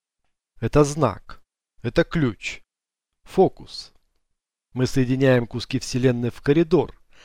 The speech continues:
по которому можно скользить прямо к ядру. Это как сложение волн,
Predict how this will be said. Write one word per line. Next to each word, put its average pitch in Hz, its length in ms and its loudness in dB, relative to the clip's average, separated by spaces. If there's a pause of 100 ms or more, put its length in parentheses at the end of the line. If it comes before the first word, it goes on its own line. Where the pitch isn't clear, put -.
(160)
по 123 80 -4
которому 127 360 2
можно 120 320 0
скользить 120 480 -2
прямо 120 300 0
к - 100 -12
ядру. 135 400 -4 (1080)
Это 123 180 -4
как 175 220 2
сложение 160 520 2
волн, 170 500 -2